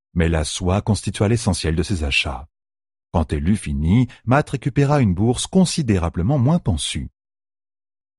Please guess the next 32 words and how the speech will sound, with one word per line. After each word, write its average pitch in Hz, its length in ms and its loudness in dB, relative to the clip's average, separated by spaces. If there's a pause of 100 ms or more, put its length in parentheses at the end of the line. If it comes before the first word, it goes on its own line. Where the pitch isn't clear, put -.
(180)
Lorsque 92 320 0
tous 160 140 0
les 107 100 4
coupons 139 320 0
eurent 98 160 0
été 87 160 -2
pliés 85 500 -2
et 73 60 -4
attachés, 104 600 -2 (400)
puis 87 140 0
enveloppés 82 320 2
dans 85 180 2
un 73 60 -2
grand 90 160 2
carré 101 260 0
de 82 80 -4
lin 85 160 4
ordinaire, 82 720 0 (280)
sans - 220 0
frais 104 140 0
supplémentaires, 98 600 0
merci 80 280 -6
beaucoup, 127 400 0 (340)
le 104 160 2
ballot 131 320 4
atteignait 135 320 4
la 123 140 4
taille 151 200 0
du 117 120 0
paquetage 107 420 0
d'un 113 80 2
colporteur. 80 840 -4